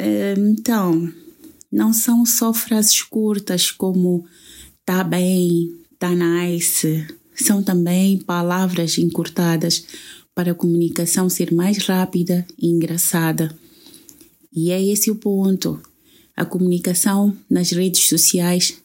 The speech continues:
é tão rápida, instantânea e ao mesmo tempo prazerosa que se torna addictive, viciante. Quando ouvimos isso,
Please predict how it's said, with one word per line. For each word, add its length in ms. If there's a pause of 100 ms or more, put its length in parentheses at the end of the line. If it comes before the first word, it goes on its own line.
(100)
é 120
tão 300
rápida, 800 (300)
instantânea 920 (540)
e 40
ao 60
mesmo 360
tempo 400
prazerosa 880 (440)
que 80
se 160
torna 560 (120)
addictive, 920 (360)
viciante. 1000 (1000)
Quando 200
ouvimos 400
isso, 600